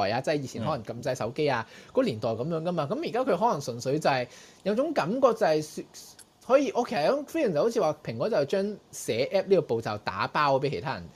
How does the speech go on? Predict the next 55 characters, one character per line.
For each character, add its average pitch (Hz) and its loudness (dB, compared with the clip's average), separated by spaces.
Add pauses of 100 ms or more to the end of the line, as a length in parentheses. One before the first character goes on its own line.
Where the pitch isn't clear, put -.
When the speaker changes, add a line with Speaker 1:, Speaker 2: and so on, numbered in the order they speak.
(140)
Speaker 1:
純 123 -14
粹 135 -4
打 120 0
包 143 0
畀 147 2
其 147 -4
他 127 -2
人 80 -8
做 - -8
啫。 117 -2
噉 170 -2 (100)
我 240 4
覺 262 6
得， 254 2 (280)
噉 311 2
你 262 4
iPhone 262 0
係 151 -6 (100)
蘋 98 -10
果 101 -4
出 - -8 (120)
嘅 117 -2
，I 240 2
O 240 8
S 220 -2
係 110 0
蘋 101 -10
果 127 0
研 151 -2
發， 123 -2
噉 190 0
你 247 6
成 101 -2
個 117 -8
iPhone 196 2
都 214 4
係 156 6
屬 - -4
於 165 -2
蘋 101 -6
果 131 0
嘅 - -4
產 - -6
品， 139 -4
噉 180 0
我 156 6
覺 175 -8
得 170 -8
蘋 135 -12
果 117 0
可 165 4
以 156 2
話 104 0
事 - -8
又， 98 0